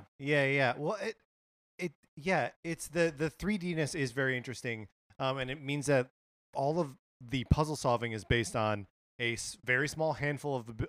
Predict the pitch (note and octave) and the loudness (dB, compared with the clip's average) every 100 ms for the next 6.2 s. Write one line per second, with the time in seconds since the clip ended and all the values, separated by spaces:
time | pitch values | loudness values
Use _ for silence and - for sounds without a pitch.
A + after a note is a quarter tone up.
0 | _ B2 A2+ A2 E3 D#3 A#2+ A#2 A2 - | _ -4 -2 2 2 2 2 -2 -4 -10
1 | - - C3 D#3 D3+ E3+ D3+ C#3+ - - | -20 -8 -4 -2 0 0 0 -2 -4 -8
2 | B2 - B2 - A#2+ A2+ A2 G#2 - _ | -10 -2 -2 0 -4 -2 -2 -4 -6 _
3 | _ _ _ _ _ - - D#3+ D3+ B2+ | _ _ _ _ _ -10 -4 -2 0 2
4 | B2 - A#2 G#2+ G2 G#2 F#2+ F#2 - A2+ | 2 0 -2 -2 -2 -4 -4 -10 -14 -10
5 | G#2+ G#2+ A2+ B2+ A2+ A#2 D3+ C#3 A#2+ A#2 | -6 -6 -6 -10 -10 -8 -6 -6 -2 2
6 | A#2 A2 | 2 -2